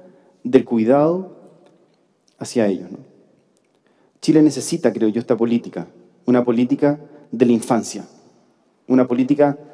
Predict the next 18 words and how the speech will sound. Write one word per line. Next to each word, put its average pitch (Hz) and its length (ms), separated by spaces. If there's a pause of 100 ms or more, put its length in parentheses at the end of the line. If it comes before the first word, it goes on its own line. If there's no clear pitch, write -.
de 120 140
la 117 120
otra 131 220
voz, 120 380 (220)
¿no? 120 260
Infancia 127 560
se 127 120
puede 120 160
signi-, 113 200
puede - 240
significar 120 640 (600)
sin 120 240
voz 139 340 (260)
o 131 500
con 123 140
una 120 260
voz 117 320 (180)
diferente, - 600